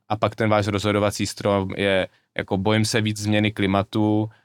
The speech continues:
nebo se bojím víc těch opatření, to znamená Green Dealu, nebo mě je to jako šumák a vlastně jdu po ekonomický situaci, eh, v té, v té zemi, když jdu víc po ekonomický situaci a míň pro, po Green Dealu a zároveň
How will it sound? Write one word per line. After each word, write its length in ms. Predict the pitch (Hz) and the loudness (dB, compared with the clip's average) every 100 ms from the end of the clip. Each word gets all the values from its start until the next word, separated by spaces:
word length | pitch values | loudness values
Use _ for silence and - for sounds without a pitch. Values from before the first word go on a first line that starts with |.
| _ | _
nebo 260 | 95 101 98 | -2 -2 -2
se 160 | 120 | -2
bojím 440 | 95 101 101 101 98 | 0 0 0 0 -2
víc 300 | 98 101 - | -4 -4 -4
těch 240 | - 107 | -4 -4
opatření, 480 | 117 - 98 - 104 | -2 -2 -2 0 0
to 100 | 101 | 0
znamená 340 | 95 98 101 98 | 0 2 2 2
Green 280 | 95 92 | 0 0
Dealu, 480 | 92 98 101 101 107 110 _ | 0 0 0 0 -2 -6 _
nebo 240 | 98 92 98 | -4 0 0
mě 120 | 98 | 0
je 60 | 98 | 0
to 140 | 107 | 0
jako 260 | 95 - 101 | -2 -2 -4
šumák 560 | - 95 98 98 107 | -2 0 2 2 0
a 80 | 98 | -2
vlastně 360 | 95 90 107 95 | 0 -2 -2 0
jdu 120 | 95 | 0
po 180 | 95 98 | 0 -2
ekonomický 720 | 95 104 98 98 - - 95 | -2 -2 -2 -2 -6 -4 -4
situaci, 880 | - 92 104 95 90 - 101 101 110 - _ _ - | -2 -4 0 0 0 -2 0 0 -2 -8 _ _ -10
eh, 20 | 98 98 95 | -6 -4 -6
v 100 | - - 98 95 | -8 -6 -4 -4
té, 80 | - | -6
v 60 | 95 | -8
té 160 | 104 | -4
zemi, 460 | 98 98 98 98 104 - _ | 0 0 0 0 -2 -8 _
když 160 | - 95 | -8 -4
jdu 100 | 104 92 | -4 -4
víc 200 | 104 95 | -6 -6
po 120 | - | -2
ekonomický 540 | 98 101 101 98 - 101 | -2 0 -2 -2 -4 -6
situaci 460 | 98 101 95 - | -4 -2 -2 0
a 20 | 98 | -2
míň 160 | 98 | -2
pro, 180 | 95 101 | -4 -6
po 200 | - 98 | -4 -4
Green 280 | 92 95 95 | -2 -2 -2
Dealu 320 | 98 98 98 | -2 -2 -2
a 60 | 101 | 0
zároveň 480 | 95 98 101 98 | 0 2 2 0